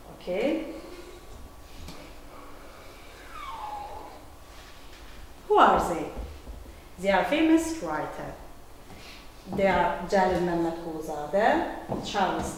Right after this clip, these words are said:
Dickens, and Mark Twain. And what are they? They are writer. Who is writer? Writer is a person who writes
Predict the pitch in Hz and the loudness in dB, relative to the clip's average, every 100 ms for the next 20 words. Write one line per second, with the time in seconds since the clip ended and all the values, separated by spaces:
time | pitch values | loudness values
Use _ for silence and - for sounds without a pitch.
0 | - 302 320 330 330 339 - - - - | 4 6 6 12 12 12 8 0 -8 -10
1 | - 202 196 208 214 214 202 208 208 190 | -2 4 4 4 2 -2 0 6 8 8
2 | - - - 196 165 147 - - - - | 6 0 -2 0 2 0 -6 -12 -14 -16
3 | - - - - - - 233 240 240 254 | -16 -16 -16 -16 -14 0 4 6 6 6
4 | 233 - 214 220 359 - - - 196 185 | 2 -6 -4 6 8 8 4 -2 2 4
5 | 170 - 226 311 359 180 170 175 214 - | 4 2 6 6 4 2 2 4 2 0
6 | 170 151 147 - - - - - - - | 0 0 -2 -4 -6 -6 -12 -16 -16 -10
7 | - 440 349 - 180 160 151 - 311 - | 8 12 12 10 4 0 2 4 4 4
8 | - - - - - 185 247 294 349 - | -2 -8 -12 -12 0 4 6 6 4 4
9 | 180 180 277 339 - 339 359 - 190 175 | 2 6 8 8 6 6 4 4 2 4
10 | 185 294 370 - - - | 6 6 6 2 -4 -8